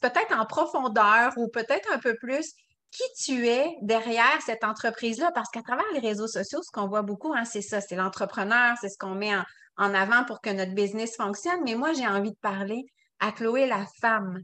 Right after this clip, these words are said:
aujourd'hui. Qui elle est, d'où elle part, est-ce que t'es enfant unique, est-ce que, j'ai vraiment envie d'aller un peu dans cet univers-là sans être trop dans ton intimité, évidemment, là, je vais respecter ça, c'est certain, mais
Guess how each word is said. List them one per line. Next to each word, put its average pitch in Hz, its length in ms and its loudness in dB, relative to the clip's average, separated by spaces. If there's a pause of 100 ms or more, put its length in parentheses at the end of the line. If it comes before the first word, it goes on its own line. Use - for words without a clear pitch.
(120)
aujourd'hui. 196 680 -4 (440)
Qui 311 140 0
elle 220 240 4
est, 240 360 -2
d'où 208 280 -2
elle 226 180 2
part, 220 440 0 (240)
est-ce 247 160 0
que 311 120 4
t'es 320 120 2
enfant 233 260 0
unique, 233 480 2 (100)
est-ce 269 180 -2
que, 277 300 6
j'ai 285 140 0
vraiment 349 320 0
envie 247 240 0
d'aller 240 240 0
un 240 160 -2
peu 320 220 -6
dans 240 200 0
cet 226 220 -2
univers-là 240 720 2
sans 220 220 -2
être 202 180 -2
trop - 160 -4
dans 226 160 2
ton 202 180 -4
intimité, 202 520 -4
évidemment, 202 480 -2
là, 220 160 -4
je - 80 -12
vais 196 80 -2
respecter 190 480 -6
ça, 214 120 -8
c'est 190 140 -8
certain, 247 440 -6
mais 226 140 -2